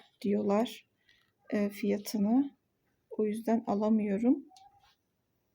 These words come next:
Bunlar da ayırdıklarım. Şunları akşamdan arkadaşlar hazırladım, hazırlık yaptım. Çünkü hani, yani aklımda kalmasın istiyorum. Hani biraz da olsun yüküm hafiflesin istiyorum.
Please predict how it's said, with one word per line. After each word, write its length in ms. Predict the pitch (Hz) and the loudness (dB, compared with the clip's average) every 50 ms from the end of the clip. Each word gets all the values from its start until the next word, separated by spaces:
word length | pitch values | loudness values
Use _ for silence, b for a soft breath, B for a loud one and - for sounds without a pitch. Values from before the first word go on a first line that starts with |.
| _ _ _ _ _ _ _ _ B B B B B B B B B B B - | _ _ _ _ _ _ _ _ B B B B B B B B B B B -2
Bunlar 420 | 254 247 254 254 262 262 262 254 | 2 4 6 6 6 6 6 4
da 60 | 254 - | 2 0
ayırdıklarım. 840 | - 226 226 220 208 208 - - - - 208 202 220 226 240 254 - - - | 0 0 0 0 -2 -2 -6 -8 -4 -4 -4 -4 -4 -6 -8 -10 -14 -20 -16
Şunları 440 | - - - 247 233 233 240 254 - | -16 -10 -6 -4 -4 -4 -4 -4 -4
akşamdan 680 | - 226 220 - - - 233 233 233 233 233 226 220 226 | -4 -4 -4 -4 -4 -4 -4 -4 -2 -2 -2 -2 -2 -2
arkadaşlar 720 | 226 220 220 220 - 240 220 226 214 220 214 - 240 233 | -2 -2 -2 -2 -4 -4 -2 -2 -2 -2 -2 -4 -6 -6
hazırladım, 760 | 220 226 226 220 - - 247 240 233 233 220 - 220 214 233 | -2 -2 -2 -2 0 -2 -2 0 0 -2 0 0 0 0 0
hazırlık 600 | 233 - - 277 - - 226 220 233 214 - - | 0 -2 -2 -2 0 0 0 -2 -2 -4 -6 -8
yaptım. 580 | 247 226 - - - - - - 220 269 277 B B B B B B B B B B B - | -8 -8 -8 -10 -14 -10 -4 -2 0 0 -2 B B B B B B B B B B B -4
Çünkü 240 | - 277 294 294 240 | 0 0 2 2 2
hani, 540 | 247 269 277 285 285 254 208 - 208 - - - - | 4 6 6 6 8 6 4 4 0 -2 -4 -8 -10
yani 580 | - - - - 220 220 220 226 226 226 214 - | -10 -6 -2 0 2 4 4 4 4 2 2 0
aklımda 540 | 202 202 202 - 240 226 233 226 233 226 | 0 -2 -2 -4 -4 -4 -2 -2 -2 -4
kalmasın 680 | 226 - 254 226 220 233 233 214 202 202 - - 214 190 | -4 -4 -2 -2 0 0 0 0 0 -2 -4 -4 -4 -4
istiyorum. 560 | 196 - - - - 185 190 196 - 190 208 | -4 -6 -8 -4 0 0 0 0 0 -4 -6
Hani 300 | 226 214 196 202 202 - | -4 -2 -2 -2 0 0
biraz 380 | 208 208 214 214 208 208 - | 0 2 2 2 0 0 0
da 60 | - 196 | 2 2
olsun 340 | 196 196 196 - 240 226 | 2 2 0 -4 -6 -4
yüküm 380 | 214 202 208 202 - - - 214 | -2 -2 -4 -4 -4 -6 -6 -6
hafiflesin 840 | - - 202 202 - - - - - - 196 202 202 - - 220 214 | -6 -6 -8 -8 -8 -10 -10 -10 -4 -2 0 0 0 0 -2 -2 -2
istiyorum. 640 | 202 208 - - - 208 247 233 185 247 269 302 B | -2 -4 -6 -6 -6 -4 -2 -2 2 2 2 2 B